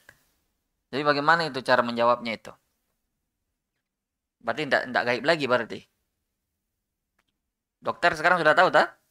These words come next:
Kalau di U S G itu bayi, sudah kelihatan jenis kelaminnya, dia tahu ini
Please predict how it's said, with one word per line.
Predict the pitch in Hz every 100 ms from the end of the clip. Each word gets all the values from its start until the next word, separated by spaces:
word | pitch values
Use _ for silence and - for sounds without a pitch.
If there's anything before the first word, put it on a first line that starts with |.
| _
Kalau | - 117 113
di | 113 110
U |
S | 113 113
G | 120
itu | 104 113 110
bayi, | 110 127 175 - _
sudah | - 110 110
kelihatan | 107 113 120 127 117
jenis | 113 110 -
kelaminnya, | 107 107 147
dia | 131 113
tahu | 151
ini | 139 151